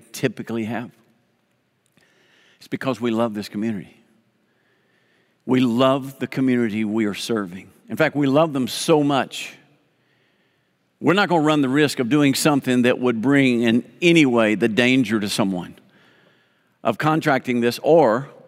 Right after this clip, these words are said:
just sending the wrong message. When the mayor and his office specifically said to us,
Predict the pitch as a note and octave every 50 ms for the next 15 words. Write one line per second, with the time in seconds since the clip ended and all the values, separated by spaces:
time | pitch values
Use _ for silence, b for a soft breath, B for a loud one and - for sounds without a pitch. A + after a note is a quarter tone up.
0 | - - _ _ _ _ _ _ _ _ _ _ _ _ _ _ - F#2+ G#2 C3+
1 | D#3 D#3 - - - E3 D#3 D3+ D3 C#3+ C#3 C3+ C#3 C#3 C#3 C3+ C3+ C#3 C3+ -
2 | - G#2 F2+ F2+ - - - A2 C#3+ D3+ B2+ C3 C#3+ D#3+ F3 C#3+ A#2 B2 D#3 -
3 | - b b b b b b b b b b b b b b b b b b b
4 | - - F#2+ B2 D#3+ D#3 D3 D3 C#3 B2+ A2+ - A#2+ G#2+ A2 - - - - -
5 | - _ _ _ _ _ _ _ _ _ _ _ _ _ _ _ _ _ _ -
6 | - A#2 - - D3+ B2 G2+ C3 - A2+ A2+ G2 - C3 A#2 A2 G#2+ A2 G#2 G2
7 | F#2+ G#2 - - - - - -